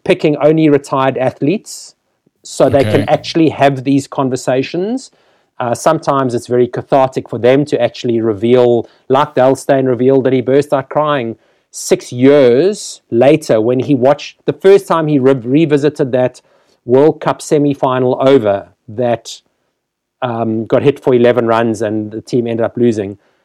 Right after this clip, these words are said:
Speaker 1: He, for the first time he looked at it and, and revisited six years later, he burst out crying.
Speaker 2: Mm.
Speaker 1: And he was able
Speaker 2: Yeah.
Speaker 1: to share that. Um, so,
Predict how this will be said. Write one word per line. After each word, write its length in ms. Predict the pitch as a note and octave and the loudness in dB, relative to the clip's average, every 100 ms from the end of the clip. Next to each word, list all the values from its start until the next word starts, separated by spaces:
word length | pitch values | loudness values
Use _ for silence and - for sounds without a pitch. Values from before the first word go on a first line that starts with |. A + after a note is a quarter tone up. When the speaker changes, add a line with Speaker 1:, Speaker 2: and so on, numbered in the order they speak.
| _ _ | _ _
Speaker 1:
He, 120 | D#3 D3+ - | -2 -2 0
for 80 | |
the 80 | D#3+ | 0
first 260 | - G3 - | 4 2 4
time 240 | E3 D#3 | 0 2
he 80 | D3 | 2
looked 300 | C3 E3+ - | 2 0 -2
at 80 | A2+ | -4
it 160 | F#2+ | -4
and, 280 | B2 A#2 A2 - _ | -6 -8 -12 -18 _
and 220 | - C3 C3 | -12 -2 2
revisited 520 | E3 D#3 C#3+ - G#2+ | 4 4 0 -4 -4
six 260 | - - E3 | -4 -2 0
years 180 | D3+ | 2
later, 360 | C#3+ F3 - F#2+ | 2 0 -2 -6
he 160 | A#2+ C3+ | -4 -2
burst 300 | C3 C3+ C#3 | -2 -2 -4
out 160 | C3+ | -8
crying. 360 | - E3 G#2+ F#2 | -8 -8 -8 -4
Speaker 2:
Mm. 260 | C3 C3+ - _ _ _ | -2 -2 -6 _ _ _
Speaker 1:
And 180 | D3 C#3+ | -2 0
he 100 | D#3+ | 2
was 160 | E3 - | 2 0
able 220 | D#3 E3+ | -2 2
Speaker 2:
Yeah. 120 | B2+ B2+ | 2 2
Speaker 1:
to 100 | C3 | -2
share 460 | - - F#3 G3+ | -4 -2 2 2
that. 420 | A#2 F#2 - - _ _ _ _ _ - | 0 -6 -12 -20 _ _ _ _ _ -8
Um, 540 | C3+ C3 C3+ C#3 C#3 _ _ _ _ _ _ _ _ - | -6 -2 0 0 -2 _ _ _ _ _ _ _ _ -18
so, 600 | - F3+ E3+ F3 E3+ | -4 2 4 4 2